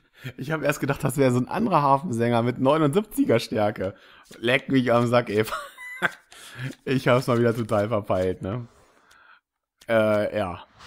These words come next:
<laughs> Nicht, dass er denkt, ich bin schon so krass drauf, dass ich mich über Van Persie nicht freue. Klar freue ich mich über den Sänger.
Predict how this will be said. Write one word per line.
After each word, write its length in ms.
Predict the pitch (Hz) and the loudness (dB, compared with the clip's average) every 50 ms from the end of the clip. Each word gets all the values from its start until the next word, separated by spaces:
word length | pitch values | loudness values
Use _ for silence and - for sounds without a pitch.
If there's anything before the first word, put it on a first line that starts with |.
| - - - - - - - | -20 -20 -20 -20 -16 -8 -6
<laughs> 1600 | 131 143 - - - - - - - - - - - - - - - - - - - - _ _ _ - _ _ _ - _ | -6 -6 -6 -6 -8 -8 -10 -10 -14 -20 -20 -20 -20 -20 -20 -20 -20 -20 -20 -20 -20 -20 _ _ _ -20 _ _ _ -20 _
Nicht, 200 | - - 120 - | -14 -12 -10 -6
dass 120 | - 127 131 | -2 0 2
er 180 | 131 123 120 | 2 2 2
denkt, 240 | 110 113 113 120 123 | 2 0 0 0 -2
ich 160 | 120 113 113 | -4 -6 -6
bin 160 | - 117 117 123 | -4 -4 -4 -4
schon 180 | 117 117 113 | -2 -4 -4
so 300 | 110 113 117 117 117 135 - _ _ _ | -4 -4 -4 -4 -6 -8 -12 _ _ _
krass 360 | - - - 107 110 120 - | -16 -10 -8 -6 -6 -8 -8
drauf, 400 | - 123 107 107 110 117 120 120 | -10 -8 -4 -4 -4 -4 -4 -6
dass 160 | 117 113 107 110 | -8 -8 -8 -6
ich 100 | 107 104 | -4 -4
mich 100 | 104 107 | -2 -2
über 200 | 107 98 98 - | -2 -2 -2 -4
Van 180 | 101 98 101 | -6 -6 -4
Persie 300 | 107 127 120 127 120 110 | -2 0 0 0 0 -2
nicht 180 | 98 95 98 - | -4 -4 -6 -8
freue. 460 | - - 90 87 95 110 - 143 - _ _ _ _ _ _ | -8 -6 -4 -4 -4 -4 -6 -8 -12 _ _ _ _ _ _
Klar 280 | - - - 143 131 113 | -4 -2 0 0 -2 -2
freue 220 | - 113 101 95 | -2 -4 -2 -2
ich 60 | 95 | -2
mich 100 | 95 92 | -4 -6
über 160 | 95 92 90 | -6 -6 -6
den 200 | 90 92 90 90 | -6 -6 -6 -6
Sänger. 380 | 90 90 87 87 92 90 85 - | -8 -8 -8 -8 -8 -10 -12 -12